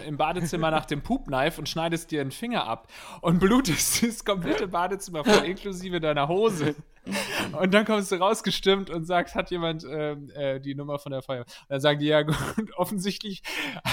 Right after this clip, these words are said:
hat's, seh ich unter deinem Blut Urin,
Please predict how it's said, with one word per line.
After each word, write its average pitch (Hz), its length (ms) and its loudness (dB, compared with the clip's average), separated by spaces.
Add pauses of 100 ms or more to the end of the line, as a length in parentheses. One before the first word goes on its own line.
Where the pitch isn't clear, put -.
(120)
hat's, 214 420 2 (460)
seh 175 240 2
ich 226 220 4
unter 214 260 2
deinem 190 300 4
Blut 214 300 0
Urin, 185 380 4